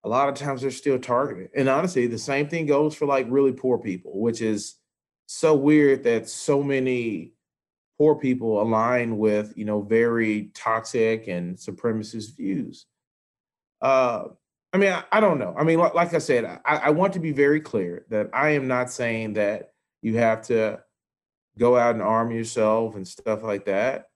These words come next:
<laughs> or anything like, but, but the truth matter, it's a war zone out there, and it, it, it's scary, you know? Uh, my dad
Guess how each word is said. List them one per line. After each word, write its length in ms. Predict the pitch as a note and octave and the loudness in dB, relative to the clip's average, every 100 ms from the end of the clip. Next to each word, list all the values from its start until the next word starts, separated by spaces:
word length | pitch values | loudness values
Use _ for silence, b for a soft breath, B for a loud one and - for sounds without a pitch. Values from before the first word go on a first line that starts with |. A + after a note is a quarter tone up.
| - | -4
<laughs> 100 | C#3 | 0
or 360 | D#3 D#3 C#3 C3+ | 2 4 4 4
anything 300 | C3 C3 B2+ | 0 -4 -6
like, 180 | A2 | -2
but, 160 | D3 F3+ | 2 4
but 140 | F#3+ | 2
the 80 | F#3 | -2
truth 280 | F3 G#3+ G#3+ | 0 0 0
matter, 200 | G#3+ A3 | 0 0
it's 140 | A3+ | 0
a 60 | A#3+ | 2
war 260 | A3+ C4+ E4 | 2 2 2
zone 280 | G3+ C#3 | 0 0
out 200 | G#2+ F#2+ | -2 -8
there, 200 | - D#2 | -10 -8
and 100 | C3+ | 0
it, 160 | E3 D#3+ | 2 2
it, 160 | E3 C#3 | 0 0
it's 160 | F3+ | -4
scary, 680 | - - D#3 F3+ E3 B2 F2 _ _ _ _ _ _ - | -6 -4 0 2 2 0 -2 _ _ _ _ _ _ -8
you 180 | C3+ B2+ | -2 0
know? 540 | C3 B2+ D3+ F3 E3+ _ - | 2 2 0 -2 -10 _ -2
Uh, 580 | D#3+ D3 C#3 B2+ A#2+ - _ _ _ _ _ _ _ _ | 2 4 4 2 -4 -10 _ _ _ _ _ _ _ _
my 100 | F3 | 0
dad 640 | F3 D#3 D#3 C3+ A2 G2 | 2 4 4 4 2 -2